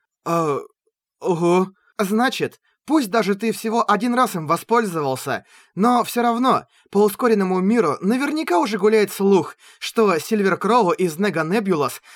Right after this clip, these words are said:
стал Кром-дизастером шестого поколения. Некоторые могут высказать очень радикальные мнения". "А, сэмпай, что значит радикальные?"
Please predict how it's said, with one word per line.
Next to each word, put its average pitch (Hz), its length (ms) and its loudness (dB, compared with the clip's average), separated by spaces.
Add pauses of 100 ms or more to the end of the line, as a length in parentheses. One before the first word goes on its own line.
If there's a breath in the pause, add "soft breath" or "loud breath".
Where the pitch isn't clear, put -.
стал 330 400 0
Кром-дизастером 226 920 0
шестого 185 500 -2
поколения. 165 800 -2 (320 soft breath)
Некоторые 180 640 0
могут 175 340 -2
высказать 202 540 -2
очень 180 380 0
радикальные 185 580 -2
мнения". 196 640 0 (360)
"А, 175 340 2 (500)
сэмпай, 285 680 -2 (240 soft breath)
что 415 220 2
значит 359 260 -2
радикальные?" 226 880 0